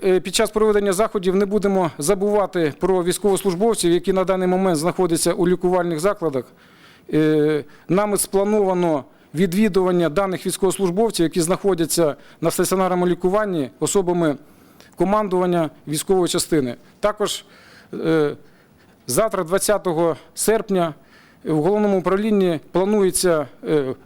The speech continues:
День донора, де військовослужбовці будуть здавати кров на потреби поранених, наших бо-, е, наших поранених бійців. Е,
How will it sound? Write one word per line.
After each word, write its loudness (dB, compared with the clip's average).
День 0
донора, 0
де 0
військовослужбовці -2
будуть 0
здавати -2
кров 0
на 0
потреби 0
поранених, -2
наших -2
бо-, -4
е, -6
наших -2
поранених -2
бійців. -2
Е, -4